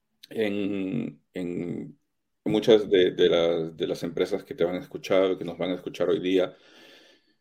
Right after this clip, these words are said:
saben muy bien el, cómo es expandirse en mercados internacionales a través de distribuidores que te compran el producto, tú se los exportas, llegan al país y tú te olvidaste,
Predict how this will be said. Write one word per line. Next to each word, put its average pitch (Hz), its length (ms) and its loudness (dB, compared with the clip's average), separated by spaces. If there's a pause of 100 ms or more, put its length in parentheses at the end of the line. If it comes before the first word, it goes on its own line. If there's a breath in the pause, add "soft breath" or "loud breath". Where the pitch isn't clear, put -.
(680)
saben 127 460 8
muy 127 160 4
bien 123 320 2
el, 123 180 -2
cómo 107 240 2
es - 100 -6
expandirse 92 580 -2
en 92 60 -2
mercados 90 380 0
internacionales 87 880 -4
a 98 180 2
través 95 580 2
de 92 380 -2 (580)
distribuidores 90 840 0
que 82 100 -6
te 82 100 2
compran 90 260 0
el 92 120 -2
producto, 113 640 2
tú 90 120 -8
se - 300 -12
los 85 160 -10
exportas, - 880 0 (200)
llegan 90 360 0
al 92 140 -4
país 107 540 2
y 85 100 -14
tú - 120 -20
te - 80 -4
olvidaste, 82 520 -4